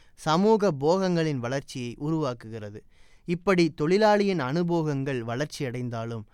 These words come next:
முதலாளியின் அனுபோகங்களின் வளர்ச்சியோடு ஒப்பிடும் பொழுது அது குறைவாக இருப்பதால், முதலாளியின் அனுபோகங்கள்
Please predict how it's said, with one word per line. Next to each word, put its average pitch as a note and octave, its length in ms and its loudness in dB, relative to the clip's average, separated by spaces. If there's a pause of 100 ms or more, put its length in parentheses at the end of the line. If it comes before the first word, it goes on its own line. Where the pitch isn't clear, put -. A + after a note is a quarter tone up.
(280)
முதலாளியின் G#3 680 4
அனுபோகங்களின் D#3 760 -2
வளர்ச்சியோடு D3 580 -4
ஒப்பிடும் C3 420 -6
பொழுது A#2 300 -6 (120)
அது B2 240 -6 (100)
குறைவாக D#3+ 540 -2
இருப்பதால், A2+ 540 -8 (360)
முதலாளியின் E3+ 600 2
அனுபோகங்கள் C3 680 -4